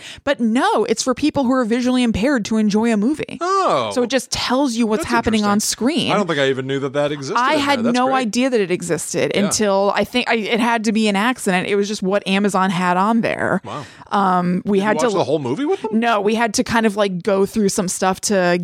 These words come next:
Speaker 1: get the version that didn't have it.
Speaker 2: Yeah, yeah.
Speaker 1: Um, but yeah.
Speaker 2: Wow,
Speaker 1: I
Speaker 2: that's
Speaker 1: had no
Speaker 2: interesting.
Speaker 1: idea, and it was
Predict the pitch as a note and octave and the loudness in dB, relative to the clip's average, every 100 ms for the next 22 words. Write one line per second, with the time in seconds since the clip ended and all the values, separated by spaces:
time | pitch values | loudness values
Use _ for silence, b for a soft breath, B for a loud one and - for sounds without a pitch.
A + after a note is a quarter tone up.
0 | E3 F#3 - F#3+ F3+ E3+ F3 F#3+ F#3+ F#3 | 0 -2 0 -2 0 2 2 2 2 2
1 | D#3 E3+ F#3 F#3 A#3 B3+ C#4 D#4 G4 G4+ | 0 -2 -2 -2 0 0 2 2 0 0
2 | A#2 G#2+ G#2 G2+ - G3 F#3 F3+ E3 E3+ | -2 -2 -4 -4 0 2 2 0 -2 -2
3 | G3+ - F#3+ G#3+ G4+ - - _ _ A2+ | 0 0 0 0 2 0 -4 _ _ -6
4 | E3+ F#2+ - G#3 A#3 A3+ G#3+ A#3 B3+ B3+ | -4 -4 -4 -2 0 0 0 2 2 0
5 | A3 F#4 G#3 G#3+ A3 - | 0 0 0 0 -2 -4